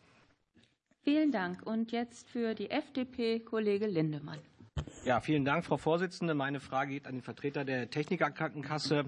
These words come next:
Speaker 2: und zwar mit Blick auf die, äh, A T M Ps. Meine Frage ist, warum unterstützen Sie nicht bundeseinheitlich geltende Modelle gemäß hundertdreißig B S G B fünf,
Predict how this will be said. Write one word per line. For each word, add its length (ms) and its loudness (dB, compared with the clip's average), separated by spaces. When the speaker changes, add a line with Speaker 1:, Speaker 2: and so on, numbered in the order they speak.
Speaker 2:
und 120 2
zwar 220 2
mit 180 2
Blick 220 -4
auf 160 -2
die, 280 0
äh, 360 -4
A 140 4
T 160 0
M 160 -2
Ps. 420 0
Meine 280 0
Frage 340 0
ist, 180 -8
warum 200 2
unterstützen 480 -2
Sie 80 4
nicht 180 0
bundeseinheitlich 960 2
geltende 400 0
Modelle 380 2
gemäß 400 0
hundertdreißig 880 0
B 320 4
S 180 -4
G 120 2
B 140 2
fünf, 440 0